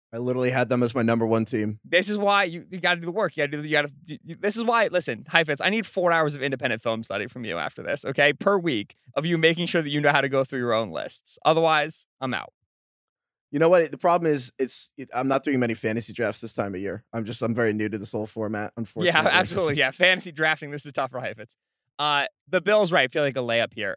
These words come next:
Speaker 2: I don't, like, it, it's, it, I understand why they're not, like, tier one, but at the same time, Josh Allen continues to have that electric nature to him. He has that Mahomes and Lamar aspect where, like, I'll just tune in to watch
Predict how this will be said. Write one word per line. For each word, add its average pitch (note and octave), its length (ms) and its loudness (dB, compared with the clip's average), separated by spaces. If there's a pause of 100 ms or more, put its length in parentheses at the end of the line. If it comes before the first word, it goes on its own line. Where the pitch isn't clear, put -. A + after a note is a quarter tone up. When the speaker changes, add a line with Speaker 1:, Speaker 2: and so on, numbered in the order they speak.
(140)
Speaker 2:
I D3+ 140 6
don't, G#3 300 0
like, C#3+ 260 -2 (1400)
it, E3+ 200 4
it's, E3+ 240 -2
it, E3 200 0
I E3 140 4
understand G3+ 300 0
why C#3 160 2
they're C#3 100 -4
not, C3+ 380 -2
like, A#2+ 200 -4
tier C#3 200 -8
one, D3+ 480 -2
but D#3+ 120 -2
at D#3 120 2
the C#3 80 -8
same E3 240 -2
time, D3+ 360 -2
Josh C#3 280 2
Allen C3+ 320 0
continues C3 380 -6
to C3 80 -8
have B2 180 2
that B2 100 2
electric A#2 380 -2
nature A#2+ 220 -4
to C3+ 100 -6
him. B2 80 -6
He A#2+ 60 -4
has A2+ 180 0
that A#2+ 100 -2
Mahomes A2+ 460 -4
and A2+ 100 -6
Lamar G#2+ 300 0
aspect G#2+ 440 0
where, A2+ 100 -2
like, A2 180 0
I'll A2+ 100 2
just A2+ 300 -6
tune A2+ 180 -2
in A2+ 100 4
to A2 60 0
watch G#2+ 260 0